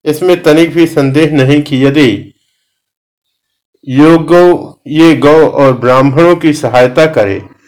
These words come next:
कठोरतापूर्ण कर्म त्याग दे, सब पर दया करे, सत्य बोले, दूसरों के अपराध क्षमा करे और अपने शरीर को कष्ट में डालकर भी दूसरों की रक्षा करे, तो इन वर्ण संकर मनुष्यों की भी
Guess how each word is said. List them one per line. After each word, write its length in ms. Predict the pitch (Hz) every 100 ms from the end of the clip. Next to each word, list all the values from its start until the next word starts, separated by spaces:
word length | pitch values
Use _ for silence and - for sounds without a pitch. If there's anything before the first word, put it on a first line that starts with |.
| _ _ -
कठोरतापूर्ण 880 | 135 139 160 160 165 165 147 147 143
कर्म 360 | - 127 151
त्याग 420 | 143 131 120 120 113
दे, 240 | 107 85 - _ _ _ _ _ _
सब 220 | 165 165 165
पर 140 | 156
दया 320 | 120 123 143
करे, 420 | 151 131 110 85 -
सत्य 380 | 139 143 143
बोले, 340 | 160 143 117 107
दूसरों 520 | 101 127 139 139 170
के 200 | 165 165
अपराध 400 | 147 135 131 139
क्षमा 380 | 139 123 123 139
करे 500 | - 107 101 104 - _ _ _
और 140 | 135 143
अपने 400 | 143 131 147 147
शरीर 460 | - 127 147 165
को 180 | 160 131
कष्ट 360 | - 143 143 143
में 220 | 127 104
डालकर 500 | 120 135 151 156 135
भी 340 | 113 113 104 - _ _ -
दूसरों 440 | 120 139 139 170
की 180 | - 127
रक्षा 380 | 110 110 - 151
करे, 300 | 147 110 104 - - _ _ -
तो 220 | 160 160
इन 140 | 170
वर्ण 340 | 156 131 156 170
संकर 420 | - 151 147 135
मनुष्यों 520 | 117 123 131 - 165
की 180 | 165 135
भी 400 | 131 113 110